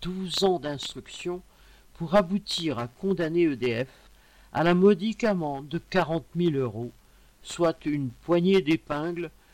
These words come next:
comparée à ses bénéfices. Cependant, c'est la première fois que l'entreprise est condamnée pour avoir risqué de favoriser des incendies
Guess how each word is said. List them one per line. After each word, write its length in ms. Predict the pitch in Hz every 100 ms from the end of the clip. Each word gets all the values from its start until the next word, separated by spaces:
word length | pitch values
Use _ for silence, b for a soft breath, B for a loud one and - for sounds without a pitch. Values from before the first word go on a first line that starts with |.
| b b b _ -
comparée 760 | 180 165 160 131 143 170 175 -
à 120 | 143
ses 200 | - 151
bénéfices. 840 | 131 139 131 - 113 - - - - - - _ _ b b b b -
Cependant, 680 | - 202 196 170 170 233 220 -
c'est 200 | - 170
la 120 | 160
première 380 | - 247 226 -
fois 200 | - 131
que 140 | 156
l'entreprise 680 | 151 202 - - - 151 123
est 60 |
condamnée 500 | - 185 170 165 220
pour 240 | 226 175 147
avoir 320 | 147 139 135
risqué 440 | 139 185 - -
de 80 | 202
favoriser 600 | 151 165 175 160 151 180
des 220 | 143 123
incendies 640 | 170 170 160 135 107 117